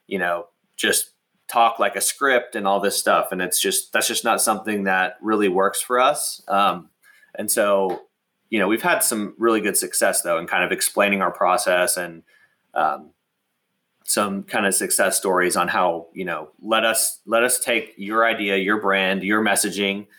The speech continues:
and what you want to accomplish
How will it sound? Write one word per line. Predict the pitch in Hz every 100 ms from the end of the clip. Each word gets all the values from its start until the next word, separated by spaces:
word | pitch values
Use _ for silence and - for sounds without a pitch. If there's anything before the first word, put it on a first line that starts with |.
| _ _ -
and | 98 92 92 87 87 _
what | 101 113 117
you | 113
want | 110 107 -
to | 107
accomplish | 95 104 85 85 87 98 -